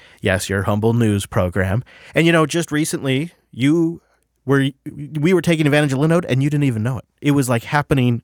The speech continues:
transparently in the show. Get ready for this. The clip we just played earlier from Sci-Fi played from object storage on Linode. I, I know, it's crazy. It blows your mind, but it is true. We use it for the production here on the show. We use it as our back-end infrastructure.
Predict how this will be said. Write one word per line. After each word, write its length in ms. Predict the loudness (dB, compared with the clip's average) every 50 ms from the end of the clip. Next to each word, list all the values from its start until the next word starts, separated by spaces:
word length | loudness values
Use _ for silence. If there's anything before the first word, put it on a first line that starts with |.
| _
transparently 720 | -6 -4 -4 -4 -4 -6 -6 -6 -4 -4 -6 -8 -10 -14 -14 -16 -20 _ _ _
in 180 | 0 0 2
the 80 | 0 -2
show. 380 | 0 0 0 0 0 -2 -6 -12 _ -20 -20 _ _ _
Get 140 | -4 -2 2
ready 180 | 2 2 2 0
for 160 | 0 0 0
this. 340 | 2 2 2 2 0 -4 -10 _ -20 -20 _ _
The 100 | -6 -4
clip 280 | -2 0 -2 -2 0 0
we 140 | 0 0
just 240 | 0 0 -2 -4 -4
played 300 | -2 0 0 0 0 -2 -6 _ _ _ _ _ 0
earlier 560 | 2 2 4 2 0 0 -2 -6 -10 -16 _ _
from 160 | _ -12 -8 -6
Sci-Fi 580 | -2 0 0 0 0 0 0 0 0 0 -4 -6 _ _ _ _ _ _ _ _ _ _ _ _ _ _ _ _ _ _ _ _
played 180 | -2 -2 0 -2
from 140 | -4 -4
object 300 | -4 -4 -4 -6 -6 -6
storage 260 | -4 -4 -4 -6 -6 -6
on 120 | -4 -4
Linode. 300 | -4 -2 -2 -4 -4 -4
I, 380 | -6 -6 -6 -4 -4 -2 0 0
I 40 | 2
know, 220 | 2 2 0 2
it's 240 | 2 0 0 -2 -2
crazy. 720 | -6 -6 -2 0 2 2 4 4 2 0 0 -2 -2 -2
It 100 | -4 -4
blows 340 | -2 0 2 4 4 2 2
your 80 | -2 0
mind, 300 | 0 0 0 0 0 0
but 100 | 0 0
it 100 | 0 0
is 160 | 0 -2 -2
true. 460 | -6 -6 -2 2 2 2 2 2 -2 -4 -12 -20 -20 -20 -20 _ _
We 120 | 0 2
use 160 | 2 2 2 0
it 80 | -2
for 100 | -4 -4
the 100 | -4 -2
production 400 | -4 0 0 0 0 0 -2 -2
here 160 | 0 0 2 2
on 120 | 0 0
the 80 | -2 -6
show. 280 | -4 -2 0 0 0 0
We 120 | 0 -2
use 160 | -2 -2 -2
it 60 | -4
as 60 | -6 -6
our 120 | -6 -4
back-end 420 | -2 -2 -2 -2 -4 -6 -6 -6
infrastructure. 640 | -8 -8 -10 -12 -10 -8 -8 -10 -8 -10 -12 -12 -12